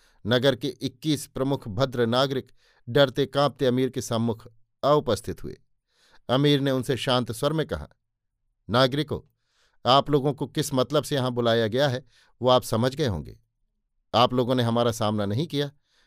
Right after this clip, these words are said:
हमारे साथ दुश्मनी नहीं की, इसीलिए आपके नगर को लूटने या उसे हानि पहुंचाने की हमें तनिक भी इच्छा नहीं है। बस आप लोग हमें दो करोड़ रुपया दंड दे दें तो हम तुरंत यहां से कूच करें।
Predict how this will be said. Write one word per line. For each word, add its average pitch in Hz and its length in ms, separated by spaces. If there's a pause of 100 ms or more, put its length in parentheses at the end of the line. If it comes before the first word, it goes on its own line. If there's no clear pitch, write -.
(120)
हमारे 131 320
साथ 113 260
दुश्मनी 104 540
नहीं 151 200
की, - 160 (580)
इसीलिए 156 340
आपके 135 300
नगर 131 260
को 131 120
लूटने 143 360
या 135 120
उसे 123 220
हानि 120 240
पहुंचाने 113 460
की 107 240 (360)
हमें 127 220
तनिक 120 300
भी 123 160
इच्छा 147 240
नहीं 139 260
है। - 180 (600)
बस 135 200
आप 135 300
लोग 139 180
हमें 123 240
दो 135 120
करोड़ 120 320
रुपया 117 300
दंड 104 260
दे 143 180
दें 147 160 (460)
तो 147 60
हम 147 120
तुरंत 143 300
यहां 117 180
से 120 100
कूच 165 260
करें। 64 220